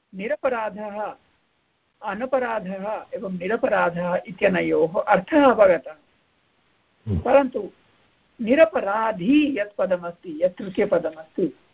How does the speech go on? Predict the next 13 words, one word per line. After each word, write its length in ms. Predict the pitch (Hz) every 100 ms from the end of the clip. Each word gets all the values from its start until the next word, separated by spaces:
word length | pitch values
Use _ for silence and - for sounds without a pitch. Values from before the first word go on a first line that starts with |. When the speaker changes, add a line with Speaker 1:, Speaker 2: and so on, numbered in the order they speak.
| _ _ -
Speaker 1:
तत्र 280 | 285 285 233
तु 140 | -
किञ्चित् 440 | - 185 185 170
क्लेश-, 540 | - 170 170 _ - -
क्लेशः 280 | 196 175 175
भोः।" 580 | 165 151 170 160 175 - _ _ _ 202
अस्तु, 300 | 190 - -
अग्रे 260 | 202 214
पठतु। 320 | 190 175 165 - _
हम्म। 180 | 180 170 - _ _ _ _ _ _ _ - _ - _ _ -
Speaker 2:
तादृशः, 960 | 127 131 147 131 120 - 123 117 117 156 _
आचार्य 460 | 127 117 113 131 117
वदति, 520 | 113 104 104 - 160